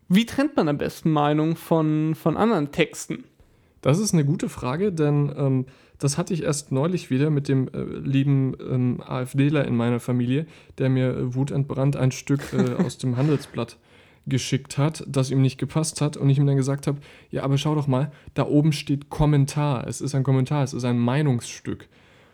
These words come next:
Speaker 2: Und, ähm, ich, ich glaube, dass man tatsächlich, also ich, ich bin ein bisschen, äh, niedergeschlagen, das so sagen zu müssen, aber man muss, glaub ich, wirklich groß mit, äh, Edding rot Meinung drüber schreiben, damit die Leute verstehen, dass das getrennt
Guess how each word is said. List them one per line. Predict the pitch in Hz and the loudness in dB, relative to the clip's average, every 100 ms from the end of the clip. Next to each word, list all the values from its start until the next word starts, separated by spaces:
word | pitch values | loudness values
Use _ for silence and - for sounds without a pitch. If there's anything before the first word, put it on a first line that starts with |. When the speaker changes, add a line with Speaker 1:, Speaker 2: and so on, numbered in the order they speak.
| _ _ - | _ _ 0
Speaker 2:
Und, | 139 139 139 139 | 4 4 4 2
ähm, | 139 127 123 - | 2 2 0 -2
ich, | 143 - | -4 -2
ich | 131 117 | -4 -4
glaube, | - 110 127 156 | -2 0 2 2
dass | 131 - | 0 2
man | 139 131 | 2 2
tatsächlich, | 127 127 - 110 139 139 - _ _ _ _ - | 0 -4 -4 0 0 0 -8 _ _ _ _ -6
also | 127 | -4
ich, | 127 - | -4 -4
ich | 139 | 0
bin | 139 | 4
ein | 143 | 4
bisschen, | 143 143 127 - - - - | 4 2 2 0 -6 -14 -12
äh, | - 120 110 | -6 -4 -2
niedergeschlagen, | 123 127 156 120 - 120 113 | 2 4 4 2 0 -2 0
das | 113 107 | 0 0
so | 117 | 0
sagen | 107 143 | 0 0
zu | 143 | 2
müssen, | 113 117 | 0 0
aber | 101 113 | 0 2
man | 110 | 4
muss, | 139 | 2
glaub | 117 120 | 0 0
ich, | 117 - | 0 -6
wirklich | 104 127 127 139 | -4 -2 0 -2
groß | - 117 160 - | -2 0 2 2
mit, | 131 117 | 2 2
äh, | - 117 - | -2 -4 -2
Edding | 117 120 147 151 | 0 2 4 4
rot | 120 113 120 151 - - - _ | 2 2 2 2 0 -18 -20 _
Meinung | 127 113 117 156 131 117 | 2 4 6 6 4 2
drüber | 113 110 | 2 0
schreiben, | 110 - 104 104 123 165 - - - - | -2 -4 -4 0 0 -2 -4 -20 -20 0
damit | 131 127 139 - - | 4 4 2 -4 -20
die | - 135 123 | -12 -2 0
Leute | 113 117 123 | 2 2 0
verstehen, | 143 123 - 120 135 | -2 -4 -2 0 2
dass | 123 - | 0 -2
das | 127 - | -8 -6
getrennt | 135 - 113 127 139 | -8 -2 0 0 -2